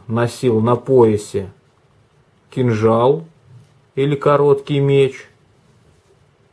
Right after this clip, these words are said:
и защищался щитом каплевидной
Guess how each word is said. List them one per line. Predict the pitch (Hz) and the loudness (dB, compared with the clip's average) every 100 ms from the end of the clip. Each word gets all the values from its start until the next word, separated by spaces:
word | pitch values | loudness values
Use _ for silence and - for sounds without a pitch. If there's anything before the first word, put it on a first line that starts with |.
| _ _ _ _ _ _ _ _ _ _ _ _ _ - _ _ _ _ _ - | _ _ _ _ _ _ _ _ _ _ _ _ _ -20 _ _ _ _ _ -10
и | 170 | -6
защищался | 196 147 127 - 113 - 135 147 143 - 127 117 _ _ _ _ _ _ _ _ _ _ | -2 -2 -2 -4 -6 2 4 4 0 -4 -8 -10 _ _ _ _ _ _ _ _ _ _
щитом | - 127 117 135 139 147 139 _ _ _ | -12 -8 -2 4 4 4 -8 _ _ _
каплевидной | - 120 - 120 117 135 139 135 123 | -4 -2 -2 -4 -2 -2 -2 -4 -6